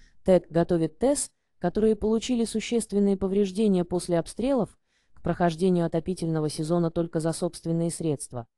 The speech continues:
Об этом заявил исполнительный директор тэк Дмитрий Сахарук,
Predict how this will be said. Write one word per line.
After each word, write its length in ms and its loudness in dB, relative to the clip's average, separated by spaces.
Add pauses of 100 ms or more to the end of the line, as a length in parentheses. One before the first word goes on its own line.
(340)
Об 160 0
этом 220 2
заявил 420 4
исполнительный 720 2
директор 480 2
тэк 320 2
Дмитрий 420 2
Сахарук, 640 0